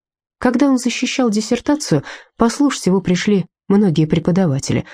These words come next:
наслышанные о способном студенте. Николай говорил с таким подъемом и даже вдохновением, что суровое сердце владыки Трифона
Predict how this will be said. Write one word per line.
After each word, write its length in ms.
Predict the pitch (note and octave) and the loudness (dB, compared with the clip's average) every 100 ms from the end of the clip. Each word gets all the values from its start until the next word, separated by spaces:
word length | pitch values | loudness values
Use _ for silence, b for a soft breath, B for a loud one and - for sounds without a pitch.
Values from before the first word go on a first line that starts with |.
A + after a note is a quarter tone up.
| B _ | B _
наслышанные 640 | E3+ E3 E3 C#3+ C3+ C3+ - | 2 2 0 -2 0 -2 -2
о 120 | D3+ | -4
способном 520 | - D#3+ D3+ C3+ C#3 | -2 -2 -2 -2 -2
студенте. 580 | - D#3+ D3 B2+ - - _ _ _ _ _ _ - | -2 -2 0 -2 -6 -12 _ _ _ _ _ _ -4
Николай 400 | D#3 G#3 A#3 D4+ | -2 0 0 0
говорил 380 | G3+ G3+ B3+ C4 | 0 0 0 -2
с 80 | |
таким 320 | - F3+ A#3+ A3+ | -4 -2 -2 0
подъемом 560 | F3+ E3+ A#3+ C4 D3+ | 0 0 0 2 2
и 40 | C#3+ | 0
даже 280 | F#3 F3 B B B - | 0 -2 B B B -2
вдохновением, 840 | D#3 F3+ F3 F3+ F#3 C#4 A3+ C#3 | 0 0 2 2 2 2 2 0
что 260 | - - D3+ | -2 -2 0
суровое 400 | - F#3+ A3 E3+ | 0 0 0 0
сердце 360 | - A3 - | -2 -4 0
владыки 380 | D3+ D#3 G3 G3+ | 2 2 0 -2
Трифона 460 | - G#3+ C#4 F#3+ | 0 0 0 0